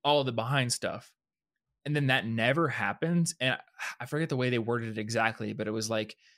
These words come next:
you're waiting for that time in your life when you're not so overburdened by all the stuff you'd already planned to do, so you can just do the things you wanna do now. And it becomes this perpetual moving target.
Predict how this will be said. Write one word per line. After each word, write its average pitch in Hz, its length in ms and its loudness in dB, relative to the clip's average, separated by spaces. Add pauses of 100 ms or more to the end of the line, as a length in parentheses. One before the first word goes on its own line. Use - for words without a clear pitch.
(720)
you're 131 240 4
waiting 131 520 4
for 151 200 -2
that 120 220 4
time 117 300 0
in 120 80 0
your 117 140 0
life 101 480 -2 (120)
when 117 140 -6
you're 113 140 0
not 110 260 0
so 117 400 2
overburdened 117 1120 -2
by 110 180 2
all 110 180 0
the 110 80 -4
stuff - 300 -4
you'd 117 120 -2
already 110 220 -2
planned 117 280 -4
to 135 100 0
do, 156 220 2
so 127 140 -2
you 117 80 0
can 113 120 -2
just 110 220 -4 (240)
do 120 200 0
the 120 100 0
things 120 240 -2
you 110 80 0
wanna 113 200 0
do 113 120 0
now. 117 640 0 (480)
And 127 140 0
it 117 60 -4
becomes 123 380 -2
this 113 120 -2
perpetual 113 680 -4
moving 110 420 -2
target. 104 440 -6